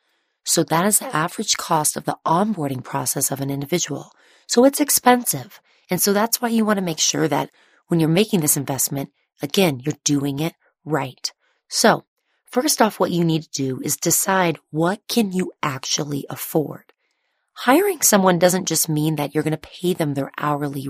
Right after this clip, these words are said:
rate. So you're like, "Oh yeah, twenty dollars an hour, twenty times four, that's eighty dollars a day." Uh, no, no, no, my friends. You got all those other things as an employer that you're required to pay, you know, like state payroll taxes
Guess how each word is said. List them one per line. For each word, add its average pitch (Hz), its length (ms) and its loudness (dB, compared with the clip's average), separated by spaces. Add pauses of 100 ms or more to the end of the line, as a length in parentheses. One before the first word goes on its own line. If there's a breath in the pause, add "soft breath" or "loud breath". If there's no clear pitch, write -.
(100)
rate. - 360 -12 (480)
So - 120 0
you're 190 120 4
like, 190 200 0
"Oh 269 60 2
yeah, 247 340 2 (360)
twenty 214 280 0
dollars 196 360 2
an 196 60 4
hour, 180 240 2
twenty 143 320 -6
times 202 340 0
four, 151 720 -2 (300)
that's 156 260 0
eighty 147 260 0
dollars 185 440 2
a 240 60 8
day." 156 400 0 (580)
Uh, 605 720 6
no, 190 400 6
no, 233 180 8
no, 214 260 6
my 214 160 4
friends. 165 680 -2 (320)
You 214 120 0
got 202 200 4
all 214 200 6
those 247 200 6
other 226 240 6
things 147 300 2
as 147 140 2
an 147 80 2
employer 147 460 0
that 143 120 0
you're - 100 -2
required - 420 -2
to - 80 -4
pay, - 240 -8
you 214 200 0
know, 147 220 0
like 131 240 -8 (360)
state - 380 0
payroll 147 460 2
taxes - 720 -2